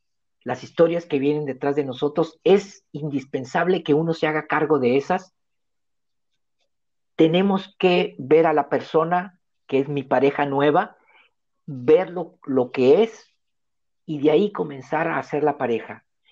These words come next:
y de ahí comenzar a este, a este maestro que hablaste tú, que es la pareja. La pareja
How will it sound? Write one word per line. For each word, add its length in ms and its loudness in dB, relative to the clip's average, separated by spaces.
y 140 -6
de 120 4
ahí 240 4
comenzar 720 -4
a 140 -2
este, 640 4
a 140 0
este 240 2
maestro 600 0
que 120 2
hablaste 460 0
tú, 220 -2
que 220 4
es 120 -6
la 200 -4
pareja. 560 -4
La 160 -8
pareja 760 0